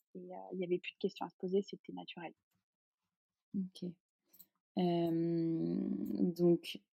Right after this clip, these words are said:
Speaker 2: deux mille, euh, à peu près deux mille dix-neuf, deux mille vingt, en fait, ta formation, c'est ça ?
Speaker 1: Ouais, tout à fait.
Speaker 2: Ok.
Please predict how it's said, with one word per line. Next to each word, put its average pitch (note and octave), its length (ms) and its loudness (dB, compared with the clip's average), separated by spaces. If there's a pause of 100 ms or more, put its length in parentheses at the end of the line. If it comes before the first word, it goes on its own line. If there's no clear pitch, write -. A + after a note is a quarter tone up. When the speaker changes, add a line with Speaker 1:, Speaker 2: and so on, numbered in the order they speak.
(160)
Speaker 2:
deux F#3 200 6
mille, F#3+ 540 8
euh, F3 320 4
à F3 140 4
peu F#3 140 4
près F#3+ 220 2
deux F#3 120 6
mille F3+ 240 8
dix-neuf, F3+ 480 2
deux F3+ 100 4
mille E3+ 260 4
vingt, D#3+ 220 0
en D#3+ 60 -8
fait, D#3+ 260 -2
ta D3+ 120 -2
formation, D3+ 540 -2
c'est D3+ 120 -10
ça ? - 180 -6 (720)
Speaker 1:
Ouais, A#3+ 240 6
tout - 180 -2
à B3 80 6
fait. - 200 -6 (840)
Speaker 2:
Ok. F3+ 280 0